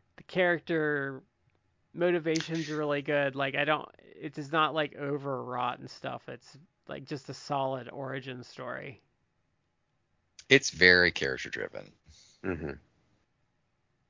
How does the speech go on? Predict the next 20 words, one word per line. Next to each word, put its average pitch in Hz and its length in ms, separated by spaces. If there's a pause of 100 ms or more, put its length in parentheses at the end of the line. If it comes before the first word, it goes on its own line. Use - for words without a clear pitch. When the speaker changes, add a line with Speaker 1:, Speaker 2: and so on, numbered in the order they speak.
(720)
Speaker 2:
And 107 100
I 101 40
don't 95 140
say - 160
that 82 120
in 76 60
a 69 40
bad 69 260
way. 64 140
It, 87 260
it 90 100
is 90 220
concise. 76 500
It, 65 100
it's, - 260
it's, - 360
it's - 220
very 76 280
good. 69 400 (340)
Again, 71 500